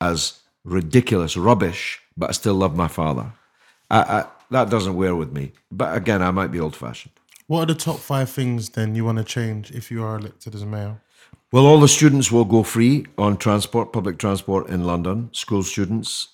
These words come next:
Speaker 1: college and university students will go free. That'll be a tremendous boost to a, a lot of people.
Speaker 2: And just before you continue the
Speaker 1: Yeah.
Speaker 2: rest of the four,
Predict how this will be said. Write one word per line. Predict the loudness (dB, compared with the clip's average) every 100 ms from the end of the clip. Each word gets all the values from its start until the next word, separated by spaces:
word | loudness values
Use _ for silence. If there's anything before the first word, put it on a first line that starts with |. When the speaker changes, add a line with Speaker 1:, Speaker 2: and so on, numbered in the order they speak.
| _ _ _ -6
Speaker 1:
college | 0 0 0
and | -2
university | 0 0 -2 -4 -6
students | -8 -8 -8 -8
will | -8
go | -6 -8
free. | -6 -6 -6 -8 -8
That'll | -6
be | -4
a | -6
tremendous | -4 -4 -4 -4 -8
boost | -8 -8 -8
to | -6
a, | -4 -6 -6
a |
lot | -4 -4
of | -4
people. | -8 -8 -10 -16 _ -8
Speaker 2:
And | -4 -2
just | -4 -6
before | -8 -8 -6
you | -6 -8
continue | -10 -10 -8 -8 -8
the | -6 -4
Speaker 1:
Yeah. | -2
Speaker 2:
rest | -4 -8
of | -12
the | -12
four, | -10 -10 -10